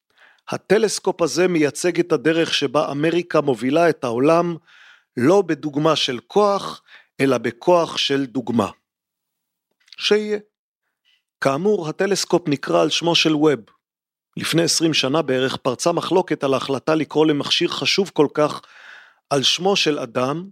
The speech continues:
ג'יימס ווב, שהיה לו חלק במסע כוחני לחשיפת הומוסקסואלים בשירות המדינה. ווב עמד בראש נאס"א, סוכנות החלל האמריקאית, בשנות השישים, קצת אחרי שהיא קמה.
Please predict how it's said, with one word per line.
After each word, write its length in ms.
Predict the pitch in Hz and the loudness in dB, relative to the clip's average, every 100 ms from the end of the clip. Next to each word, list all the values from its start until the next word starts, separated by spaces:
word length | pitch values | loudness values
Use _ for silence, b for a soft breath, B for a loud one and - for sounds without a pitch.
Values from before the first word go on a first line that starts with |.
| _ | _
ג'יימס 400 | 117 139 139 - | 0 0 0 -2
ווב, 240 | 127 156 151 | 0 0 0
שהיה 320 | 147 135 170 | -2 0 2
לו 240 | 180 175 - b b - | 2 0 -4 b b -8
חלק 440 | - 185 196 - | -2 0 -2 -4
במסע 500 | 143 135 123 - 180 | -2 -2 -2 -2 -2
כוחני 680 | 175 - - 139 147 180 175 b b b b | 0 -4 -2 -2 0 0 -2 b b b b
לחשיפת 800 | 127 127 143 - 135 - 170 175 - | -2 0 -2 -6 -8 -4 -2 -4 -4
הומוסקסואלים 920 | 165 170 160 143 - 139 147 160 156 | -4 -2 -4 -6 -2 2 2 2 0
בשירות 440 | 131 - 127 143 | -2 -2 0 0
המדינה. 460 | 143 127 120 120 110 - _ _ _ _ _ _ _ _ _ _ _ | -2 -2 -4 -4 -4 -8 _ _ _ _ _ _ _ _ _ _ _
ווב 480 | 127 151 151 110 131 _ _ _ _ - | 2 4 2 -2 -20 _ _ _ _ -8
עמד 320 | 127 151 151 | -2 0 0
בראש 420 | 120 123 139 - 139 | -4 -2 -2 -2 -2
נאס"א, 380 | 135 123 - 113 _ _ _ - | -2 -4 -8 -12 _ _ _ -8
סוכנות 480 | - 147 160 165 151 | -6 -2 0 -2 -2
החלל 380 | - 135 143 135 | -4 0 0 0
האמריקאית, 760 | 123 113 110 165 175 185 180 - b b b b - | -4 -8 -6 0 0 0 -4 -20 b b b b -4
בשנות 360 | 143 - 185 185 | -2 0 -2 0
השישים, 480 | - 175 202 196 | -2 -2 -4 -6
קצת 300 | - - 165 | -4 -4 -2
אחרי 200 | 156 160 | -2 0
שהיא 200 | 147 151 143 | 0 0 -2
קמה. 300 | 147 135 | -4 -4